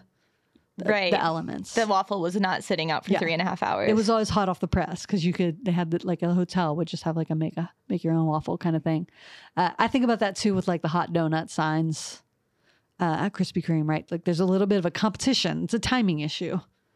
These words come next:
Speaker 1: Um, uh, so I thought th-, when you think about, like, those moments where there's a big crowd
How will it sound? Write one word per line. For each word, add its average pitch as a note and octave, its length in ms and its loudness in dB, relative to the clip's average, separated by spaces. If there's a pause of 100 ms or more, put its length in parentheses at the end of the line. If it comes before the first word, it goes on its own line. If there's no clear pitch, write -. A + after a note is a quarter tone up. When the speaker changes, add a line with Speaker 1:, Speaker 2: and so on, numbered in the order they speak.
(460)
Speaker 1:
Um, E3 340 0 (760)
uh, G#3 240 2
so - 180 4
I B3+ 60 -2
thought D#4 380 2
th-, B3+ 180 -12 (320)
when B3 200 2
you C4+ 120 4
think F4+ 180 2
about, D#4 220 4
like, G#3 200 2
those G3 240 2
moments G3+ 500 4
where F#3 360 4
there's E3+ 200 2
a E3+ 60 0
big A#3 260 0
crowd E3+ 520 2